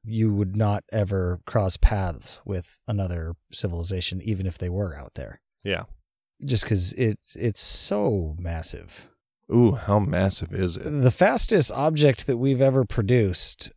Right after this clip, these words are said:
Speaker 1: the, you know, the Voyager probe, launched back in what, like, nineteen seventy-four? Just, I think, last year, maybe the year before, finally left the solar system.
Speaker 2: Oh, that's what it was. It was our space episode. And I think you already,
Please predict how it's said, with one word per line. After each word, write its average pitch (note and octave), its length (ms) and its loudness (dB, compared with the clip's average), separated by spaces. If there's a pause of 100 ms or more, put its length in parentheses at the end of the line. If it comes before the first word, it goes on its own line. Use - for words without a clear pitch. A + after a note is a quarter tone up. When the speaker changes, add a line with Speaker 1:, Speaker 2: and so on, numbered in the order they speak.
(400)
Speaker 1:
the, A#2+ 180 -6
you A#2 100 -2
know, G2 120 -2
the F#2 180 -2
Voyager A2 420 2
probe, E2 460 -6 (480)
launched C#3+ 300 2
back C#3+ 200 4
in A#2 120 2
what, G2 120 0
like, F2+ 140 -6
nineteen A#2+ 320 0
seventy-four? C#3 880 0 (420)
Just, G3 320 0
I E3 60 4
think, D#3+ 180 0
last C#3 420 0
year, D3 220 4
maybe A2 260 2
the A#2 80 0
year B2 140 0
before, D3 480 -4 (340)
finally B2 920 4
left G#2 440 2
the G#2 60 0
solar F#2 300 0
system. - 420 -8 (360)
Speaker 2:
Oh, F#3 400 8
that's D3+ 260 4
what C3+ 100 8
it A#2 40 6
was. C#3+ 260 6
It - 120 0
was E3 160 4
our F3+ 100 4
space - 420 2
episode. G2 500 2 (220)
And A2 120 2
I G#2+ 60 4
think F#3+ 260 -2
you F3+ 100 6
already, D#3+ 460 4